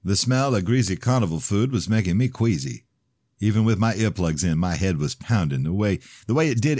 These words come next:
every night since Owen squeezed me between the zipper and the rattling roller coaster that continually screeched above. That noise didn't sound right, metal on metal for just a split second.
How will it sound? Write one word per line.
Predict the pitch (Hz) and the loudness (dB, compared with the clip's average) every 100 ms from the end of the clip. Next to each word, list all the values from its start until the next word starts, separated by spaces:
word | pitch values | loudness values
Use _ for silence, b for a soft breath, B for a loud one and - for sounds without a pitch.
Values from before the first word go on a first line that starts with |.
| - | 0
every | 143 127 | 2 2
night | 113 101 73 - | 2 0 0 0
since | - 98 - | 0 0 0
Owen | 127 110 87 | 0 2 2
squeezed | - - 127 87 95 | -2 0 2 2 0
me | 87 | 0
between | 82 - 107 90 | 0 0 0 0
the | 78 | 0
zipper | 69 123 - 95 B B B | 0 0 0 -6 B B B
and | - 95 | -2 0
the | |
rattling | 90 117 110 95 87 | 2 2 2 2 4
roller | 104 110 | 2 2
coaster | 82 90 80 - | 0 -2 -2 -2
that | 92 85 | -2 -2
continually | 98 82 120 95 82 | -4 0 0 0 -2
screeched | - - 98 - 90 | -2 0 -2 -2 -4
above. | 73 101 71 120 - b b b b b _ | 0 0 -2 -6 -14 b b b b b _
That | - 82 113 | -6 -2 0
noise | 82 90 69 | 2 0 0
didn't | 85 64 | -2 -2
sound | - 87 78 | -2 0 -2
right, | 58 65 82 | -2 -6 -4
metal | 90 92 76 | -2 0 0
on | 73 65 | -2 0
metal | 87 73 | 0 -2
for | - 69 | -6 -4
just | 82 82 | -4 -4
a | 71 | -2
split | - - 98 - | -4 -2 -2 0
second. | 92 87 69 | -2 -2 -6